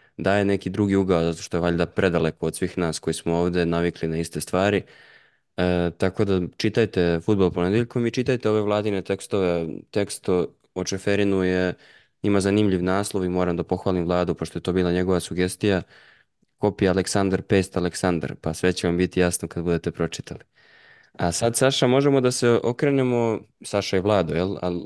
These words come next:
s tebi se, Saša, obraćam, pošto si u tom tekstu u, u ponedeljak spomenuo i šta se desilo u derbiju između Bayera i Bayerna. I sad ćemo realno da fokusiramo pažnju u ovoj epizodi na to, pošto, e, u jednom trenutku je s-,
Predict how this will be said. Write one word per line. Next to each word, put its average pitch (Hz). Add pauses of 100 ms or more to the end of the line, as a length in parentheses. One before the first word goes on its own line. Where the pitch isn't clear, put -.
(360)
s -
tebi 104
se, 107
Saša, 113
obraćam, 117
pošto 110
si 117
u 110
tom 120
tekstu 113 (760)
u, 98
u 101
ponedeljak 110
spomenuo 107
i 95
šta 104
se 98
desilo 95
u 90
derbiju 87 (360)
između 87
Bayera 85
i 82
Bayerna. 117 (720)
I 95
sad 92
ćemo 95
realno 104
da 95
fokusiramo 107
pažnju 101
u -
ovoj 95
epizodi 95
na 90
to, 117
pošto, 98
e, 90 (480)
u 95
jednom 135
trenutku 143
je 139
s-, -